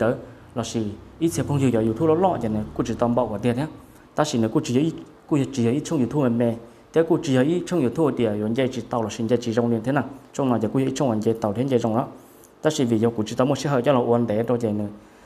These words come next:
À, chỉ tao vấn đề rong bây giờ thế, cho nên cháu là chỉ tao chống bây giờ thế sinh nhở.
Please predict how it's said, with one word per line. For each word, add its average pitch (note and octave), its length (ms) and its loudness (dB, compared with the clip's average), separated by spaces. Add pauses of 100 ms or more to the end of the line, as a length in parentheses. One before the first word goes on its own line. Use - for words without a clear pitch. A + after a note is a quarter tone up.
(180)
À, G#2 380 0
chỉ A#2+ 140 -8
tao A#2 180 4
vấn A2+ 120 0
đề A#2+ 140 4
rong A#2 220 -2
bây B2+ 160 -2
giờ E3 180 2
thế, C3 260 -4
cho G#2+ 120 -4
nên A2+ 220 0
cháu A2 180 -2
là G#2 100 -2
chỉ A2+ 120 -12
tao A#2 100 0
chống C#3+ 240 -4
bây C#3 100 -4
giờ B2+ 120 2
thế A#2 80 -2
sinh A#2+ 160 -4
nhở. A#2 60 -6